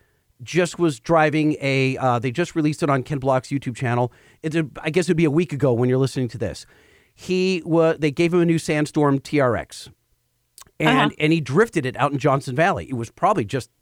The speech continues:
Speaker 1: a week and a half ago or two weeks
Speaker 2: God, I
Speaker 1: ago when
Speaker 2: can't
Speaker 1: they
Speaker 2: believe
Speaker 1: got
Speaker 2: I missed him.
Speaker 1: So they were, he was doing, he went up, he went up Chocolate Thunder and some other places it looked like,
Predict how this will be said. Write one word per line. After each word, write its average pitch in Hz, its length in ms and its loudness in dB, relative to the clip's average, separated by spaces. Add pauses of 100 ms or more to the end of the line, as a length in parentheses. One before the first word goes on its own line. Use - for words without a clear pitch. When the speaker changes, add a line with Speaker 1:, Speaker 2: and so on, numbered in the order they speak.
Speaker 1:
a 127 60 -2
week 135 240 0
and 117 80 -2
a 104 40 -6
half 131 220 -4
ago 73 260 -12 (320)
or 117 140 -8
two 147 200 -6
weeks 143 140 2
Speaker 2:
God, 453 120 2
I - 20 2
Speaker 1:
ago 127 140 2
when 131 100 2
Speaker 2:
can't 120 100 -2
Speaker 1:
they - 80 0
Speaker 2:
believe 381 140 0
Speaker 1:
got - 0 -
Speaker 2:
I 359 140 -6
missed 554 200 -6
him. 240 140 0
Speaker 1:
So 185 240 2
they 170 120 4
were, 170 100 0
he 156 120 0
was 165 140 0
doing, 190 180 2
he 165 80 0
went 180 200 2
up, 190 180 0
he 151 100 -4
went 170 160 2
up 170 140 0
Chocolate 165 380 -4
Thunder 165 220 2
and 156 100 -4
some 139 120 -4
other 151 140 2
places 127 420 -6
it 135 60 -6
looked 123 180 -6
like, 123 240 -4